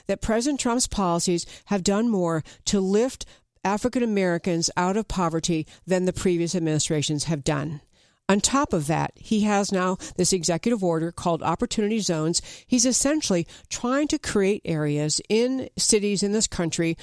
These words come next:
where there is extreme poverty and help those areas, not by the Democrat solution,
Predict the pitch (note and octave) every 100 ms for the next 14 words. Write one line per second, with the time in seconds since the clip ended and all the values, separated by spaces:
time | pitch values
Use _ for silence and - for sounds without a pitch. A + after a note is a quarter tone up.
0 | - - - F#3+ G3 F#3 F3+ F#3+ F3+ E3+
1 | - E3+ - G3+ C#4 - F#3 D#3+ D#3 D3+
2 | F3 - - - G3 F#3+ - A#3+ C#4+ -
3 | - - F#3 G3 G#3+ - - F3 D#3+ E3
4 | E3 - - - F3+ A#3+ E4 - A#3 A3
5 | A3 - - F3+ D3+ A3 D#4+ D#4 B3 G3
6 | - F#3+ E3+ E3+ F3+